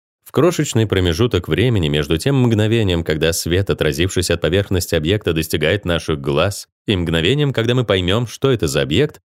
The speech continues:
наш мозг должен извлечь и проанализировать характерные признаки объекта и сравнить их с информацией, хранящейся в памяти, чтобы определить, что это за штука и что с ней следует делать.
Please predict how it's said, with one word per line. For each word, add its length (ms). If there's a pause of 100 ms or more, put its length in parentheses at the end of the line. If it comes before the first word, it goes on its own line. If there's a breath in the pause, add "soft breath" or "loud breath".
(440)
наш 360
мозг 300
должен 400
извлечь 480
и 40
проанализировать 720
характерные 560
признаки 420
объекта 540 (260)
и 80
сравнить 520
их 100
с 80
информацией, 600
хранящейся 640
в 60
памяти, 360
чтобы 280
определить, 580
что 440
это 160
за 160
штука 520 (340)
и 80
что 260
с 120
ней 120
следует 400
делать. 400